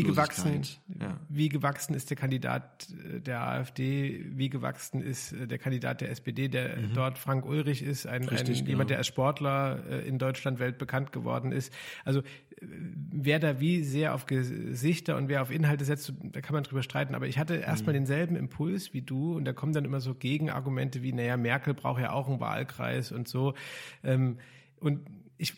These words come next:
Speaker 2: also ich hab mich dann gefragt, ist das Romantik meinerseits, dass ich an der Stelle so denke, wie du es auch für dich gesagt hast? Und bin
Speaker 1: Mhm.
Speaker 2: ich da einfach, äh, ähm, will ich da so mehr Lehrbuch als Lehrbuch gehen kann?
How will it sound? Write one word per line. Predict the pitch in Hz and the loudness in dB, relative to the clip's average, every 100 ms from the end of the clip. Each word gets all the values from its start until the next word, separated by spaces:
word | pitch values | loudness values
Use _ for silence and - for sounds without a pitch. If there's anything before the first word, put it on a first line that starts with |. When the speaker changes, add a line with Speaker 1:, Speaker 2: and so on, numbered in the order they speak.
| - | -2
Speaker 2:
also | 147 | 0
ich | 143 | 2
hab | 185 | 2
mich | 190 | 2
dann | 185 | 2
gefragt, | 151 170 170 | 0 0 -2
ist | 160 160 | -2 -2
das | 143 | 0
Romantik | 131 120 127 180 175 143 | 2 2 4 2 0 -2
meinerseits, | 117 139 175 160 165 196 202 | 0 2 2 0 0 -2 -4
dass | - 139 | -4 -4
ich | 143 | -2
an | 147 | -2
der | 139 143 | 2 2
Stelle | - 139 | 2 2
so | 135 | 2
denke, | 135 143 143 | 2 2 2
wie | 131 | 0
du | 139 | 0
es | 131 | 0
auch | 120 | -4
für | - | -2
dich | 131 151 - | -2 -2 -4
gesagt | 147 135 143 143 | -4 0 0 0
hast? | 160 175 - - | 0 0 -2 -6
Und | - 139 | -4 0
bin | 120 | 2
Speaker 1:
Mhm. | 147 | 2
Speaker 2:
ich | - | 2
da | - | 0
einfach, | 139 135 139 - | 0 -2 -4 -4
äh, | - 127 127 127 123 | -6 -2 0 0 -2
ähm, | 131 123 127 123 120 120 | -2 -2 -4 -4 -4 -2
will | 139 | 0
ich | 143 | 0
da | 147 | 0
so | 131 135 | 0 0
mehr | 127 127 139 147 | 2 2 2 2
Lehrbuch | 131 143 139 143 | 4 2 2 0
als | - 127 | -2 -2
Lehrbuch | 135 131 127 120 | 2 2 0 -4
gehen | - 123 139 | -4 -2 0
kann? | 160 - 175 202 | -2 -2 -2 -2